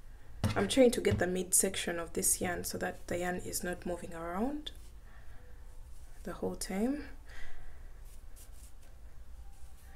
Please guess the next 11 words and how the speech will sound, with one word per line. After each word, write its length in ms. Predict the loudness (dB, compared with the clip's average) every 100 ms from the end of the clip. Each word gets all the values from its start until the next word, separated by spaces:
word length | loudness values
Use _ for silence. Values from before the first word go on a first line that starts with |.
| -6 -6 -6 -6 -4 -6 -6 -12 -10 -10 -10 -2
Okay, 300 | 0 0 -2 -4 -2
so 420 | 4 6 8 4 0 -8 -8 -8 -8 -6 -6 -6 -8 -8 -8 -4 -4 -4 -6 -8 -8 -6
you're 160 | 2 8
going 100 | 8
to 80 | 8
start 320 | 6 6 4
off 160 | 2 2
with 140 | 2
a 60 | 4
slip 340 | 2 2 0
knot, 400 | 2 2 0 -2